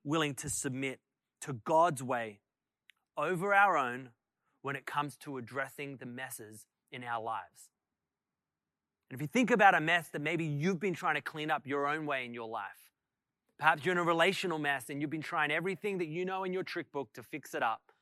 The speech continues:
Maybe there's some area in your life that there's great tension and you've been doing it all your way. Have you ever stopped, not just to consider, but to submit to the Jesus way of addressing the mess? Now, I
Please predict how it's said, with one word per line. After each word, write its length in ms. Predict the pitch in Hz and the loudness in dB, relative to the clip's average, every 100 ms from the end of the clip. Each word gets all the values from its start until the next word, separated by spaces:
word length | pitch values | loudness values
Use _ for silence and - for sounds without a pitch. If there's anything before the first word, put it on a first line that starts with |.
| _ _ _ - | _ _ _ -4
Maybe 300 | 151 170 180 | -2 0 2
there's 280 | 170 165 - | 4 2 0
some 320 | - 180 185 | 0 2 2
area 160 | 196 | 0
in 40 | 190 | 0
your 100 | 180 | 4
life 280 | 170 175 165 | 6 6 2
that 120 | 143 | -8
there's 160 | 135 | -8
great 280 | 117 147 151 | -2 -2 -2
tension 460 | - 160 165 147 131 | -6 -8 -6 -6 -8
and 180 | 123 139 | -8 -8
you've 120 | 151 | -6
been 120 | 156 | -6
doing 180 | 151 135 | -6 -8
it 80 | 135 - | -10 -8
all 200 | 156 180 | -6 -4
your 100 | 156 | -2
way. 220 | 135 123 _ _ _ | -2 -4 _ _ _
Have 140 | 143 131 | -12 -4
you 100 | 147 | -4
ever 140 | 196 | -4
stopped, 640 | - - 233 151 - - _ _ _ _ _ _ _ - - _ | -6 2 4 4 -2 -20 _ _ _ _ _ _ _ -20 -20 _
not 160 | 151 196 | -4 -2
just 220 | 240 196 | -2 -4
to 80 | 214 | -6
consider, 600 | 175 151 - 214 135 131 - _ _ | -6 -4 0 2 2 0 -10 _ _
but 160 | 160 151 | -8 -8
to 100 | 156 | -10
submit 840 | - - 170 131 139 160 220 151 120 _ _ _ _ _ _ _ _ _ _ _ _ _ - | -8 -8 -6 -4 -2 0 0 -2 -8 _ _ _ _ _ _ _ _ _ _ _ _ _ -10
to 100 | 160 | -6
the 120 | 139 | -6
Jesus 720 | 120 - 180 247 214 185 - | -6 -4 2 2 2 -2 -6
way 340 | 135 117 113 127 _ _ _ _ _ _ _ _ _ | -6 -6 -8 -14 _ _ _ _ _ _ _ _ _
of 100 | 127 | -8
addressing 440 | 131 135 117 131 127 | -6 -4 -6 -8 -6
the 80 | |
mess? 260 | 151 185 113 147 | 0 0 0 4
Now, 80 | |
I 300 | 165 208 196 | 8 8 6